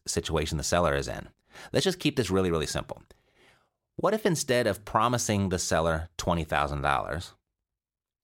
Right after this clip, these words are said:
Rashida promised to split the proceeds or profit with the seller? What if she partnered with the seller that way to split the equity? That way, Rashida wouldn't be on the hook for a hard amount of twenty thousand dollars.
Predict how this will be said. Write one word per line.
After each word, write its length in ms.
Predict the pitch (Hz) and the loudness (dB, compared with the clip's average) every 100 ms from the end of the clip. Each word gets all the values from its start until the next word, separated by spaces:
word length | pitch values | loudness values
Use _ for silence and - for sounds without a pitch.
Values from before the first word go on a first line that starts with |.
| _ _ | _ _
Rashida 380 | 95 - 139 131 | -4 -2 0 -2
promised 400 | - 104 104 98 | 0 0 2 -2
to 80 | 95 | -2
split 440 | - - 110 - | -2 -2 -2 -2
the 80 | - | -6
proceeds 680 | - - 110 113 - 87 82 | -8 -2 0 0 0 -2 -2
or 180 | - 85 | -4 -6
profit 480 | - 113 143 - - | -2 0 0 -2 -8
with 160 | - | -10
the 80 | - | -8
seller? 440 | - 62 52 - - _ - | -6 -4 -6 -10 -20 _ -2
What 120 | 98 | -2
if 60 | |
she 120 | - 110 | -2 -4
partnered 420 | - 95 80 87 | -2 -2 -2 -2
with 180 | 87 - | -4 -4
the 60 | |
seller 340 | - 82 80 78 | -4 -2 0 -2
that 340 | 107 135 - | -2 -2 -2
way 180 | - - - _ _ _ _ _ _ _ _ _ _ _ | -8 -8 -14 _ _ _ _ _ _ _ _ _ _ _
to 80 | 98 | -4
split 280 | - 110 95 | -2 -2 0
the 140 | 92 | -2
equity? 400 | 135 - - - _ _ _ _ _ _ _ _ _ _ _ | -2 -2 -6 -8 _ _ _ _ _ _ _ _ _ _ _
That 160 | - 214 | -2 2
way, 200 | 131 113 - - - | 0 -2 -8 -20 -2
Rashida 320 | 104 - 208 | 0 2 2
wouldn't 220 | 135 107 | 2 2
be 140 | 98 131 | 2 2
on 160 | 110 | 2
the 100 | 95 | 2
hook 240 | 87 190 - | 2 0 0
for 160 | - | 2
a 80 | 85 | 2
hard 320 | 78 120 120 | 2 0 2
amount 320 | 98 107 113 - | 2 0 0 -2
of 100 | - | -4
twenty 280 | 98 92 | -2 0
thousand 340 | 90 78 80 104 | 0 0 0 0
dollars. 480 | 202 254 - - | -2 -2 -6 -10